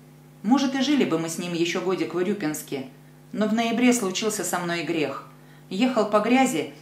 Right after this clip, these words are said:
в одном хуторе машину мою занесло, а тут корова подвернулась. Я и сбил её с ног.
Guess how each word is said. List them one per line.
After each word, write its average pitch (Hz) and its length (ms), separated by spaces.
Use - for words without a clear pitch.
в - 100
одном 208 240
хуторе 202 380
машину 190 420
мою 185 280
занесло, 208 600
а 214 100
тут 254 220
корова 190 420
подвернулась. 170 800
Я 247 200
и 208 60
сбил 170 300
её 156 180
с 156 120
ног. 151 280